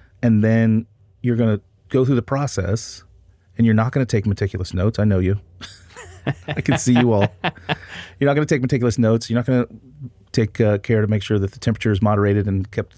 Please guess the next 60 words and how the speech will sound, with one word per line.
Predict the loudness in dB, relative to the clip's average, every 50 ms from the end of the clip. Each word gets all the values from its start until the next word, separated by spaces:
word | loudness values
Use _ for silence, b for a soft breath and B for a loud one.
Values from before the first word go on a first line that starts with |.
| _ -16 -6 -4
the | -4
same. | -2 0 0 2 2 2 2
You're | 2
not | 2 2 2
gonna, | 2 0 0 0 -2 B B B B B B -4 -2
uh, | 0 0
be | 2 2 2 2
in | 2
there | 2 2 0
pulling | -2 -2 0 0 2 2 2 0
some | 0 0 0 0 2
of | 2
the | 2 2 2 0 0 -2 -6 -6
ingredients | -4 -2 0 0 2 0 0 -2
out | -2 -2 -2 -2 0
earlier | 0 0 2 2 2 2 2 0
than | 0 -2 -2
some | -2 -2 0
of | 0
the | 0
other | 0 0
ones | 0 0 0
that | 0
need | -2 -2 -4
to | -4
steep | -4 -4 -2 0 0
longer, | 0 0 2 2 0 0 -2 -4 B B B B -8
right? | -6 -4 -4
'Cause, | -4 -6
'cause | -4 -4 -4 -4 -2 -2
making | -2 0 0 2
bitters | 2 2 2 2
is | 2
making | 0 0 0 0 -2
tea. | -2 -4 -6 -6 -8 -10 -14 _ _ -8
It's | -8 -4 -4
just, | -4 -4 -4 -4 -4
uh, | -4 -2 -4 -6 -8 -8 -6
alcohol | -4 -4 -2 0 0 0 0
instead | 0 0 -2 0
of | 0
water, | 0 0 0 0 -2 -2
and | -4 -4 -4
then, | -4 -4 -6 -6 -4
you | -4 -2
know, | -2 -2 -4 -6 -6 -2
leaves | 0 0 2 2 2
and | 0 0
twigs, | 0 0 0 0 -2 -4 -10 _ B B B B B B B B B B B
right? | 0 0 0 0 -2 _ _ _ -12 -6 -2
All | -2 0
mostly | 0 0 0 0 0 0
dried | 0 0 0 0 -2
stuff | -2 -4 -4 -4 -4
is | -4 -6
what | -6 -4
goes | -2 0 0
into | 0 0
making | 0 0 0 0
bitters. | 0 -2 -2 -4 -6